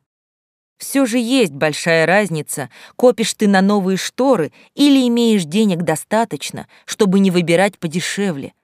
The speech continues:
а купить то, что нравится. Если учесть, что мастеров для ремонта Тирк обещал прислать из замка, я вообще не ограничивала свои хотелки. Мне здесь жить еще много лет,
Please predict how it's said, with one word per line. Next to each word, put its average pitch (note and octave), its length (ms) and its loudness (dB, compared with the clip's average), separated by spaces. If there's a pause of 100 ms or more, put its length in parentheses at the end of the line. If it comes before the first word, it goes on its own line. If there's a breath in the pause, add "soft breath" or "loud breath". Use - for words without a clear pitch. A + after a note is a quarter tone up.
(100)
а E3 100 -8
купить E3+ 400 -8
то, F#3 240 -6 (200)
что - 260 -4
нравится. D#3+ 640 -6 (560)
Если G#3+ 340 0
учесть, G#3+ 460 -4
что - 180 -8
мастеров G3+ 480 0
для F3+ 180 0
ремонта F#3+ 460 -2
Тирк - 300 -6
обещал F3+ 400 -4
прислать F#3 500 -8
из C#3 100 -8
замка, G#3 480 -6 (320 loud breath)
я C4 220 2
вообще B3+ 360 -2
не E3 120 -2
ограничивала D#3+ 720 -4
свои C#3+ 300 -6
хотелки. - 680 -10 (320)
Мне A3+ 260 2
здесь G3+ 240 -2
жить F#3 260 -6
еще E3+ 220 -8
много D3+ 380 -6
лет, C#3+ 360 -10